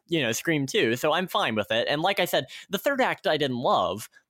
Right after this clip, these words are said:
First and second acts made up for it, though, in my opinion. Um, so, I don't know. I still really enjoyed this one, and I'm, I'm just surprised. I'm not surprised that you didn't like those parts, 'cause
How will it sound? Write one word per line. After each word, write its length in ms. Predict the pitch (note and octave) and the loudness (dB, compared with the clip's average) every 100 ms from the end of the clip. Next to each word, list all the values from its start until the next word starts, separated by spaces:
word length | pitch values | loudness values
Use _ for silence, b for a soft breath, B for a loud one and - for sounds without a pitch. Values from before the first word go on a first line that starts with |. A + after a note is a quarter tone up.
| - | -2
First 220 | G#3+ F#3+ | 0 0
and 100 | D#3+ | -2
second 260 | E3 E3 C3 | -2 -2 -2
acts 200 | A#2+ - | -4 -2
made 200 | A#2 A2 | 0 0
up 160 | A2 - | -2 -4
for 220 | F#2 F#2 | -4 -4
it, 80 | - | -4
though, 200 | F2 G2 | -4 -2
in 80 | |
my 200 | G2+ F#2 | -2 -2
opinion. 560 | F2+ F#2 F2 F2 F2 F#2+ - | -4 -6 -8 -8 -8 -10 -6
Um, 420 | G#2+ G2 F#2+ F#2 | -2 -2 -4 -6
so, 320 | - G#2 G2+ - | -4 -2 -2 -2
I 80 | G#3+ | -2
don't 100 | C#3+ | 0
know. 200 | A2 - | 0 -2
I 80 | G3 | -4
still 200 | - B3 | 0 2
really 240 | A3+ G#3 F#3+ | 4 2 2
enjoyed 320 | D3+ F3+ E3 | 2 2 2
this 160 | D#3 | 0
one, 160 | D#3 D#3 | 0 0
and 120 | D#3+ | 2
I'm, 240 | D#3 A#3 G#3+ | 0 0 0
I'm 220 | E3 B3 | 0 0
just 220 | A3+ A3 - | 0 -2 -2
surprised. 540 | D#3+ F3+ D#3+ D#3+ D3 | -4 0 0 0 0
I'm 80 | G#3 | 0
not 120 | B3+ | 0
surprised 300 | G3 G#3 E3+ | 0 0 2
that 60 | D3+ | 2
you 60 | D3 | 0
didn't 180 | C#3+ | -2
like 220 | A#2+ D#3 - | -2 -2 -2
those 160 | B2 | -4
parts, 320 | - F#2+ G2 | -2 -2 -2
'cause 220 | - A#2+ | -4 -6